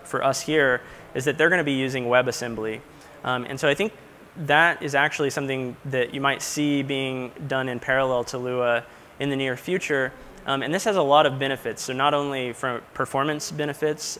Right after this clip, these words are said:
um, over Lua, um, but there's a lot of really compelling tool chains that exist around the WebAssembly technology that could make it, uh, a viable alternative.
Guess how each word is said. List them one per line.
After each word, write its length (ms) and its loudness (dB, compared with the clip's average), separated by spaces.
um, 560 -8
over 220 -2
Lua, 380 2
um, 520 -4
but 100 -2
there's 180 4
a 60 2
lot 320 2
of 180 0
really 300 0
compelling 640 -2
tool 260 -2
chains 420 -6
that 120 -4
exist 360 -6
around 220 -4
the 80 -6
WebAssembly 760 -6
technology 560 -6
that 180 -10
could 200 -8
make 260 -10
it, 160 -6
uh, 400 -4
a 40 -8
viable 580 -2
alternative. 500 -8